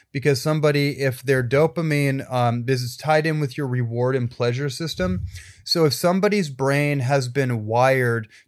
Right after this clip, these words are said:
to associate pleasure as a reward, they're gonna immediately gravitate towards things that provide immediate pleasure,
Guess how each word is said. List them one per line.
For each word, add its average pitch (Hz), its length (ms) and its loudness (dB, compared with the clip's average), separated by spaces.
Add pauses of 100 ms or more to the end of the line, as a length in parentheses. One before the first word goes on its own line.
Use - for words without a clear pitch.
to 151 160 -4
associate 127 920 0 (300)
pleasure 139 680 -2
as 127 280 -2
a 139 80 -2
reward, 117 880 -4 (360)
they're 139 340 2
gonna 202 420 0 (240)
immediately 151 640 0
gravitate 147 680 0
towards 147 360 -6
things 139 240 -2
that 131 180 -2
provide 135 400 2
immediate 127 640 -2
pleasure, 156 560 -4